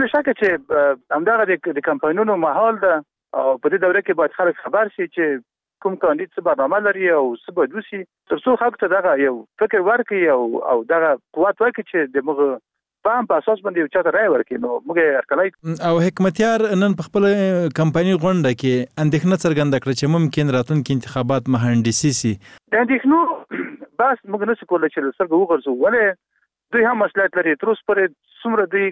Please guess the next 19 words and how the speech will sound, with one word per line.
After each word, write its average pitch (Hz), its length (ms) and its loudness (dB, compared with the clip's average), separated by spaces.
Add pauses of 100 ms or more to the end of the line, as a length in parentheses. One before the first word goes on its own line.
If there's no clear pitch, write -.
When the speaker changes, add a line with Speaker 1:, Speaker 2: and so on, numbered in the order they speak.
Speaker 1:
کاندیدانو 175 440 0
د 147 100 0
نظارت 156 260 0
کړی 175 160 0
دغه 160 100 0 (100)
پروسې 151 300 -4
څخه، - 280 -4
څومره 180 160 -4 (100)
دوی 170 160 2
ناظرین 165 320 -4 (500)
اعتبار 160 380 0
ورته 175 180 -2
اخیست، - 280 -12
اعتبارنامې 143 440 0
ورته 170 160 0
اخیستې 156 300 -6
او 131 100 -4
څومره 196 240 -2
دغه 165 160 -2